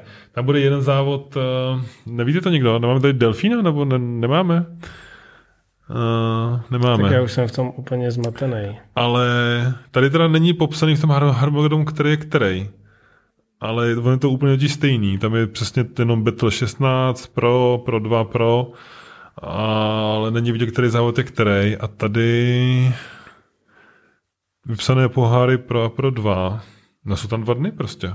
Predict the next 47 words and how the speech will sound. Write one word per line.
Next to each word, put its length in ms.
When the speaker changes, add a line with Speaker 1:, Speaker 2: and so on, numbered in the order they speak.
Speaker 1:
Jsou 140
tam 200
dva 140
dny 360
a 60
jsou 120
tam 200
dva 180
závody. 460
A 140
myslím, 300
že 120
když 140
jsem 160
to 120
kdysi, 720
když 120
jsme 160
se 60
o 60
tom 120
bavili 280
ještě 300
s, 260
eh, 400
Delfínem, 760
tak 240
ten 280
právě 260
zmiňoval, 500
že 120
se 140
tam 220
jede 600
s-, 1300
něco 460
jako 320
ještě 340
nějaký 300
další 320
závod 380
právě, 340
že 60
jsou 140
takhle 220
ty 80
dva. 320